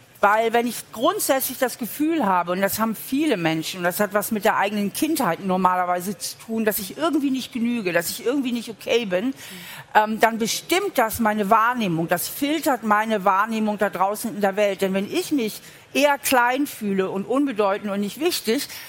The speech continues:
dann werden in meiner Wahrnehmung ja die anderen Menschen groß.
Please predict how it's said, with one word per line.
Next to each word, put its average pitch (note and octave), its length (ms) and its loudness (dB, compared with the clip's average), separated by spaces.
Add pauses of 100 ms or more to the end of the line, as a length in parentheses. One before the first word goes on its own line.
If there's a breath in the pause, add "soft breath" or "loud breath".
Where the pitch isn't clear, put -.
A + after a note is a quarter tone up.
(300 loud breath)
dann A#3 260 4
werden B3 240 2
in G#3 180 0
meiner C4+ 440 2
Wahrnehmung F#3+ 580 0
ja G#3 140 2
die G#3 120 0
anderen A#3 300 0
Menschen A#3 380 -2
groß. C4 540 -2